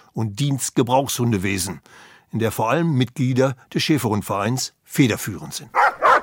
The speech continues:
Der Schäferhund ist inzwischen sehr beliebt und wird als hehres Symbol des Deutschtums gepriesen. Auch Hitlers Schäferhündin Blondie war nichts als ein Motiv für die Kameras der Propagandafilmer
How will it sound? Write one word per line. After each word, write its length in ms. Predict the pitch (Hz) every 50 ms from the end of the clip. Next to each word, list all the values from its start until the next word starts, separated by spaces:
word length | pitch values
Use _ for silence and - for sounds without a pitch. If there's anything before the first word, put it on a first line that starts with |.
| - - - - - _ _ _ - - - - - - - - - - - - _ _ _ _ - - 523 - - - - 175
Der 60 | 156
Schäferhund 440 | - 262 220 170 208 214 208 190 185
ist 100 | 147 151
inzwischen 440 | 175 135 - 196 175 - 170 135
sehr 180 | 104 117 127 135
beliebt 500 | 117 117 107 107 147 156 113 - - -
und 220 | 92 98 90 85
wird 160 | 104 110 - 113
als 320 | 104 104 - - - -
hehres 360 | 135 180 185 175 180 139 -
Symbol 460 | 160 143 135 117 107 123 135 139 135
des 280 | 127 131 117 - 123 113
Deutschtums 640 | 123 120 139 139 - - - 143 120 113 101 - -
gepriesen. 560 | - 113 - - 107 139 135 107 107 104 78 - _ _ _ - - - - - - - -
Auch 300 | - 151 156 156 - -
Hitlers 360 | 170 170 - 180 180 165 -
Schäferhündin 760 | - - 165 151 - 170 147 131 139 143 143 147 139 127 104
Blondie 500 | 110 113 131 160 156 131 117 87 67 - _ _ _ _ _ _ _ -
war 260 | 104 95 95 92 95
nichts 260 | 104 123 120 - - 139
als 160 | 113 - 127
ein 100 | 117 117
Motiv 420 | 113 117 110 - - 208 208 180
für 120 | - 151 135
die 100 | 127 113
Kameras 500 | - 139 143 139 127 120 123 131 120 -
der 120 | 143 127
Propagandafilmer 1040 | 117 - - 123 107 - 127 113 156 180 170 147 113 - - 120 110 104 90 85